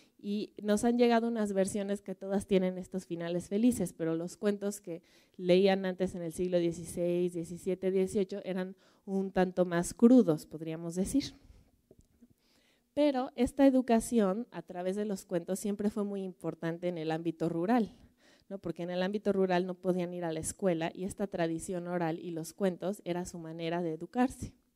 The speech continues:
Sin embargo, en el siglo dieciocho va a llegar una persona muy importante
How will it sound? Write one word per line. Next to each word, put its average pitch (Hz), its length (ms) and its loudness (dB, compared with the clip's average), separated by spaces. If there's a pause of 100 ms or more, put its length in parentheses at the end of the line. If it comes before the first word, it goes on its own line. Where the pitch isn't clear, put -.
(640)
Sin 254 240 2
embargo, 294 400 4
en 294 100 2
el 233 120 2
siglo 254 300 2
dieciocho 262 560 2
va 220 80 -2
a 220 40 0
llegar 220 220 0
una 214 160 -6
persona 202 320 -6
muy 254 160 -2
importante 254 760 -4